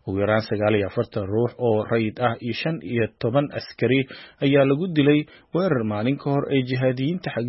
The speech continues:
jirka ah ku beegsadeen dad shacab ah oo ku safrayay doon ay saarnaayeen oo maraysay bannaanka magaalada ay daadad ku harqiyeen ee Goa, kuna sii jeeday magaalada Moti iyo saldhig military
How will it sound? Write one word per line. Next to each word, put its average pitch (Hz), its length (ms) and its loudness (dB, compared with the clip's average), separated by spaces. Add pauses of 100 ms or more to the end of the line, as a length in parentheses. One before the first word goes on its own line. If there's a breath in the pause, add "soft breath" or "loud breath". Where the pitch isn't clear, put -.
jirka 165 320 -4
ah 123 220 -2
ku - 100 -6
beegsadeen 117 720 0 (340 loud breath)
dad 196 220 -6
shacab - 400 -2
ah 143 180 0 (200)
oo 113 140 0
ku 160 120 -4
safrayay 104 560 -4
doon 127 240 4
ay 113 160 -4
saarnaayeen 107 720 -2
oo 95 180 -8
maraysay 120 520 2 (280 loud breath)
bannaanka 185 560 -2
magaalada 131 480 2
ay 117 160 -2
daadad 110 360 0
ku - 120 -6
harqiyeen 113 560 0
ee 104 160 -8
Goa, 107 380 2 (100)
kuna 131 280 0
sii 120 280 -2
jeeday 110 400 2 (340 loud breath)
magaalada 139 500 2 (140)
Moti 120 500 0 (120)
iyo 120 240 -2
saldhig 98 480 -4
military 107 520 -2